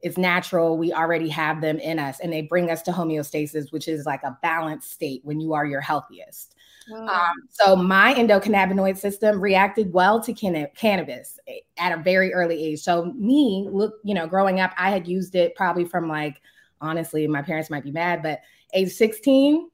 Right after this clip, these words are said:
Speaker 2: <laughs>
Speaker 1: on. <laughs> And I was a high performer, um, highly successful. I had done really well in school, got great grades,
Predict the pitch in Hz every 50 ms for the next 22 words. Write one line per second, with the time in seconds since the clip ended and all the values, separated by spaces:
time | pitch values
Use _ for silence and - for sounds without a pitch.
0 | _ _ _ - 269 277 - _ 302 311 302 - 269 269 277 - 262 277 277 233
1 | 226 233 - - - 226 233 _ - 226 240 196 147 - - - 240 269 262 -
2 | 311 277 214 220 208 196 202 185 185 190 180 - - 175 170 156 165 156 196 214
3 | - 247 226 - 220 214 214 208 214 208 202 202 202 202 202 202 - - - -
4 | - - _ _ - 160 160 156 156 151 151 151 151 180 180 180 196 196 202 208
5 | 208 220 202 185 - 196 180 185 185 - - 202 190 190 185 185 185 180 180 180
6 | 147 175 180 160 156 175 165 160 165 170 160 156 151 160 151 151 147 151 147 -
7 | - 220 196 190 190 185 185 185 185 170 156 143 143 139 143 147 143 143 139 -
8 | 185 190 190 185 185 180 180 175 170 175 165 -